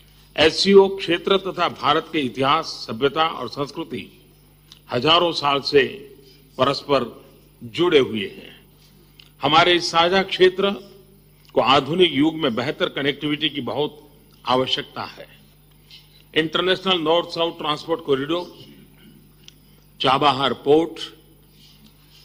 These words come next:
अजगाबाद समझौते जैसे इनिशिएटिव्स कनेक्टिविटी पर भारत के फोकस को स्पष्ट करते हैं। हमने ट्वेंटी सेवनटीन में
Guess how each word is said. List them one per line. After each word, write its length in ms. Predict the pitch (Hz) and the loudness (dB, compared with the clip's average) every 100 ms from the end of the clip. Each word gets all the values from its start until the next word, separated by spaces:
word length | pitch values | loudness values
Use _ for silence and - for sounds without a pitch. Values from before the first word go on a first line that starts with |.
| _ - | _ -2
अजगाबाद 560 | 135 120 156 160 156 | 0 4 4 6 4
समझौते 520 | - 143 135 147 160 170 | 2 -2 2 4 4 2
जैसे 300 | 156 131 139 | 0 0 0
इनिशिएटिव्स 800 | 131 135 160 131 107 - - - _ _ _ _ _ - | 2 0 -2 -2 -6 -6 -18 -20 _ _ _ _ _ -2
कनेक्टिविटी 540 | 143 170 170 160 139 | 0 2 0 -4 -4
पर 160 | 147 143 | -4 -4
भारत 360 | 101 117 135 127 | -4 -4 -4 -4
के 80 | 135 | -8
फोकस 380 | 131 127 139 | -6 -6 -8
को 320 | - 113 107 - _ _ _ _ - | -8 -10 -10 -16 _ _ _ _ -18
स्पष्ट 500 | - - 160 - - | -16 -6 -6 -6 -8
करते 280 | 127 101 113 | -8 -8 -12
हैं। 360 | - - - _ _ _ _ _ _ _ _ _ | -12 -16 -20 _ _ _ _ _ _ _ _ _
हमने 200 | 151 180 | -4 -2
ट्वेंटी 360 | 175 175 185 196 | -2 -2 0 -2
सेवनटीन 520 | 185 190 208 - 139 | 0 2 2 0 -2
में 360 | 104 92 - | -2 -8 -14